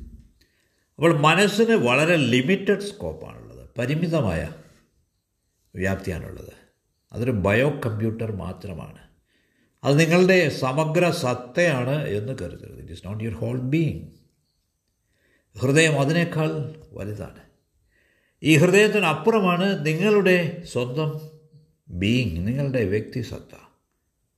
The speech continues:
അത് ഹൃദയത്തെക്കാൾ വലുതാണ്. ഇനി നിങ്ങളുടെ വ്യക്തിസത്തയേക്കാൾ വലുതാണ് യൂണിവേഴ്സൽ ബീയിങ്, പ്രപഞ്ചസത്ത. അത് അനന്തമാണ്. അപ്പോൾ ഈ രഹസ്യങ്ങളിലേക്ക്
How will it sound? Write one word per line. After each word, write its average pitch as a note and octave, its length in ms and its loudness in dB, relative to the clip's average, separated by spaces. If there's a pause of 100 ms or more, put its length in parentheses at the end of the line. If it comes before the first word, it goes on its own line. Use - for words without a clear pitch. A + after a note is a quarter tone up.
(240)
അത് A2+ 120 -4
ഹൃദയത്തെക്കാൾ D#3 600 2
വലുതാണ്. B2 520 0 (800)
ഇനി D3+ 160 2
നിങ്ങളുടെ G3+ 520 4
വ്യക്തിസത്തയേക്കാൾ E3 880 0
വലുതാണ് G#2+ 600 -4
യൂണിവേഴ്സൽ A2+ 720 -6
ബീയിങ്, C2+ 380 -10 (240)
പ്രപഞ്ചസത്ത. C#3+ 720 0 (420)
അത് A2 120 -8
അനന്തമാണ്. B2 720 -4 (840)
അപ്പോൾ D#3+ 180 4 (160)
ഈ F3+ 140 4 (1160)
രഹസ്യങ്ങളിലേക്ക് C#3+ 920 2